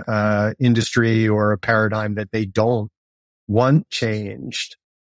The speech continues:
I think that the advice that Altman's giving is spot on. It's going to be longer and more difficult,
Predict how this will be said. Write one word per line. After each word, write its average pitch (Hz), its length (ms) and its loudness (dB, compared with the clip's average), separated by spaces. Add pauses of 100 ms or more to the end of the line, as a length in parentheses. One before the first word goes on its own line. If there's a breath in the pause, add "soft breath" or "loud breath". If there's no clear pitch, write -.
I 139 140 2
think 208 360 -2
that 139 440 2
the 131 140 6
advice 123 400 0
that 120 120 2
Altman's 120 420 0
giving 113 380 2
is 104 180 -4
spot 110 400 0
on. 107 320 -2
It's 104 200 -10
going 110 400 -2
to 113 80 -20 (100)
be 110 180 -4
longer 110 640 0
and 107 160 0
more 104 260 -4
difficult, 101 800 -6